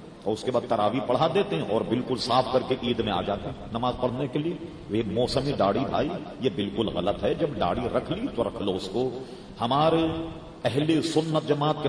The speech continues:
نزدیک اعلیٰ حضرت فاضل بریل-، بریلوی نے لحیہ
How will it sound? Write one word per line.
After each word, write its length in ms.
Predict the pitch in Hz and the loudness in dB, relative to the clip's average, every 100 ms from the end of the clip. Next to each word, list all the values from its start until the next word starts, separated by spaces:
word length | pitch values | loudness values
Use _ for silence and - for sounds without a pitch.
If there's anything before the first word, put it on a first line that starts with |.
| 139 | 0
نزدیک 360 | 139 139 135 135 - - - - - | 0 0 -2 -2 -8 -12 -14 -14 -2
اعلیٰ 320 | 101 135 156 135 | 2 6 6 6
حضرت 360 | 143 156 - | 4 4 4
فاضل 300 | 147 135 151 151 | 2 4 4 2
بریل-، 320 | 135 143 110 | 2 2 2
بریلوی 420 | 110 127 135 143 151 | 2 2 2 0 -2
نے 160 | 135 | -2
لحیہ 440 | 110 120 175 160 | -2 -2 0 2